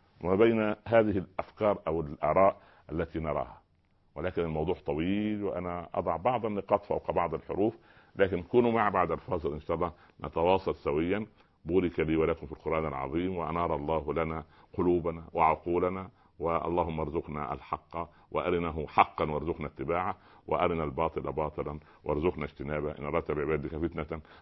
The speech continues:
فاقبضنا إليك يا رب معافين غير فاتنين ولا مفتونين. أترككم تلتقطون أنفاسكم قليلا،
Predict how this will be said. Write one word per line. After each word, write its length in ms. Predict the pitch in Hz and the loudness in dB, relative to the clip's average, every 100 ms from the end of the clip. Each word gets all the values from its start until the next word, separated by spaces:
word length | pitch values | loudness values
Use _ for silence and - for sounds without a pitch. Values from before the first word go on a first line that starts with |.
| - | -6
فاقبضنا 460 | - 85 87 82 | 0 4 4 2
إليك 280 | 78 85 76 | 2 2 2
يا 60 | 76 | -2
رب 160 | 78 | -2
معافين 540 | 76 73 67 - 80 82 | -2 -4 -6 -4 -4 0
غير 260 | 82 80 | 2 2
فاتنين 420 | 78 69 73 80 | 0 -2 -2 -2
ولا 160 | 76 73 | -2 -2
مفتونين. 520 | 73 67 67 73 101 104 - - - | -4 -6 -6 0 0 -2 -10 -10 -6
أترككم 340 | 80 104 101 | 2 2 2
تلتقطون 600 | 87 82 - 80 82 104 | 0 -2 -4 -8 -2 0
أنفاسكم 600 | 90 80 - 101 - - 76 | 0 0 6 6 6 -4 -10
قليلا، 540 | - 73 104 123 127 | -2 6 10 10 8